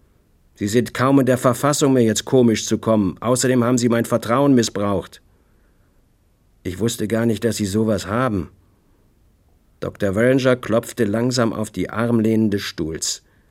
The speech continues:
„Sie haben mich mitten in der Nacht angerufen“, sagte er. „Sie waren in verzweifelter Verfassung. Sie sagten, Sie würden sich umbringen, wenn ich nicht käme.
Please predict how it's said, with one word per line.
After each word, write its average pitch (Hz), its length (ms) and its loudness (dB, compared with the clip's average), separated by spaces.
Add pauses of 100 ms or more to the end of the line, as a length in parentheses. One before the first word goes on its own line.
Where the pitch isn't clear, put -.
(720)
„Sie 90 220 -4
haben 127 240 2
mich 123 180 0
mitten 156 300 4
in 156 140 4
der 143 120 2
Nacht 131 380 -2
angerufen“, 98 760 0 (280)
sagte - 400 -6
er. 82 300 -8 (480)
„Sie 90 180 -6
waren 123 260 -2
in 127 120 0
verzweifelter 135 760 0
Verfassung. 123 720 -2 (680)
Sie 113 220 -2
sagten, 139 480 0
Sie 127 220 2
würden 143 280 4
sich 123 300 -2
umbringen, 117 580 2
wenn 107 120 0
ich 98 160 -4
nicht 92 180 -4
käme. 87 400 -4